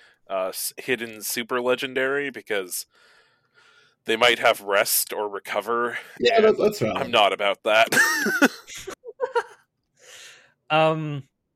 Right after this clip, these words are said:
Speaker 3: okay, sorry. Uh, I actually wanted to, yeah, to see right now if, uh,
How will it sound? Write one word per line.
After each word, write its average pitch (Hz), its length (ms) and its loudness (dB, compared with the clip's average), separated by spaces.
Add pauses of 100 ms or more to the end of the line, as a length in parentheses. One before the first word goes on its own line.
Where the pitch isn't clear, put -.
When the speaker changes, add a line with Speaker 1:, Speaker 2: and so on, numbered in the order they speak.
(840)
Speaker 3:
okay, 160 200 4
sorry. 127 400 0
Uh, 139 260 2 (120)
I 156 100 6 (160)
actually 226 240 -4
wanted 131 460 -2
to, 117 520 -10 (1080)
yeah, 147 280 4
to 143 100 -8
see 151 420 -6
right 127 200 -2
now 120 340 -6
if, - 260 -16
uh, 107 240 -10